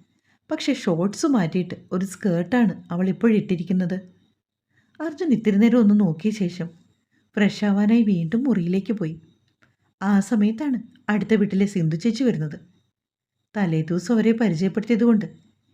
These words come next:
ചിന്മയി അവർ വരുന്നത് കണ്ടതും ചിരിച്ചുകൊണ്ട് ഇറങ്ങിച്ചെന്നു. അവരുടെ കയ്യിൽ അര ലിറ്റർ പാലുമുണ്ട്. "മോളെ, കുറച്ച് മാറിയുള്ളൊരു വീട്ടിൽ നല്ല നാടൻ പാല് കൊടുക്കുന്നുണ്ട്, ഇത് ഉപയോഗിച്ച് നോക്കൂട്ടോ.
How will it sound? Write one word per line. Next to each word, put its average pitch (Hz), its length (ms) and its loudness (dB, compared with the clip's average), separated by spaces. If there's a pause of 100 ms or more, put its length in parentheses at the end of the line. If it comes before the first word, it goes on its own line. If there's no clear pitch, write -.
(300)
ചിന്മയി 196 400 4
അവർ 202 220 2
വരുന്നത് 190 400 2
കണ്ടതും 208 360 2 (640)
ചിരിച്ചുകൊണ്ട് 180 540 -2
ഇറങ്ങിച്ചെന്നു. 185 520 0 (720)
അവരുടെ 320 340 -6
കയ്യിൽ 185 340 0 (280)
അര 185 200 -2
ലിറ്റർ 196 380 -2
പാലുമുണ്ട്. 196 540 0 (720)
"മോളെ, 196 240 4 (800)
കുറച്ച് 208 300 -2
മാറിയുള്ളൊരു 214 800 4
വീട്ടിൽ 208 280 0 (320)
നല്ല 190 220 2
നാടൻ 185 420 -2
പാല് 190 280 -2
കൊടുക്കുന്നുണ്ട്, 214 500 -2 (840)
ഇത് 208 160 0
ഉപയോഗിച്ച് 190 440 2
നോക്കൂട്ടോ. 262 440 0